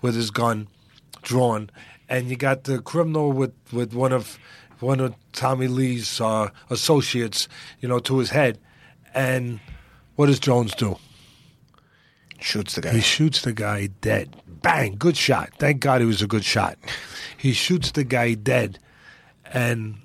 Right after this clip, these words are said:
Speaker 1: no more hostage standoff. The case is over.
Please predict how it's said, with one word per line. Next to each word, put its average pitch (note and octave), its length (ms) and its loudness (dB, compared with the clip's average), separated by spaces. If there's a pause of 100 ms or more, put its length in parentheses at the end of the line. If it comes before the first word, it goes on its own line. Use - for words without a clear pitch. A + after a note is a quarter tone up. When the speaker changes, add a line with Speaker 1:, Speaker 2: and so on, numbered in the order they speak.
(160)
Speaker 1:
no C#3 260 4
more B2+ 320 4
hostage A2 840 -2 (100)
standoff. - 800 -2 (580)
The A#2 160 2
case C3 500 2
is A2+ 320 0
over. G2+ 360 -4